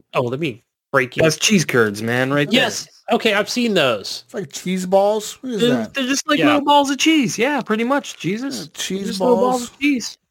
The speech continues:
Speaker 2: And then they melt.
Speaker 1: Look like you're gonna sell crack, dude.
Speaker 2: When you put the
Speaker 3: Yeah.
Speaker 1: Fucking baggy.
Speaker 3: <laughs>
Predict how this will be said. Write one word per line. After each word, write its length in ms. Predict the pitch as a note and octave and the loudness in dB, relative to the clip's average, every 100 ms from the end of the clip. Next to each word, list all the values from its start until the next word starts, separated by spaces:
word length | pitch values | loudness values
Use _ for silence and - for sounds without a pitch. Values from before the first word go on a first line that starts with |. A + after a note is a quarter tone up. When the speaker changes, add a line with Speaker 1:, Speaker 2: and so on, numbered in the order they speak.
| _ _ _ | _ _ _
Speaker 2:
And 140 | D3+ E3 | -2 0
then 160 | E3+ | 2
they 100 | E3+ | 2
melt. 480 | E3 G#3+ B3 - - - | 2 2 0 -4 -16 -8
Speaker 1:
Look 120 | F#3+ | -2
like 100 | A3+ | 2
you're 100 | G#3+ | 2
gonna 140 | F3 | 2
sell 180 | - F3 | 2 -2
crack, 440 | - F#3+ B3 - - - | -2 -2 -2 -2 -10 -6
dude. 220 | D3 G#3 | -2 0
Speaker 2:
When 120 | E3 E3+ | 0 0
you 80 | |
put 220 | E3 F#3+ F3 | 2 2 4
the 60 | |
Speaker 3:
Yeah. 120 | F3 E3 | 4 2
Speaker 1:
Fucking 320 | G#3 F3 C3 | -2 -2 -2
baggy. 440 | F#3 A3 C#3+ D#3 - _ _ _ _ _ - | 0 0 0 -4 -8 _ _ _ _ _ -8
Speaker 3:
<laughs> 160 | - | -8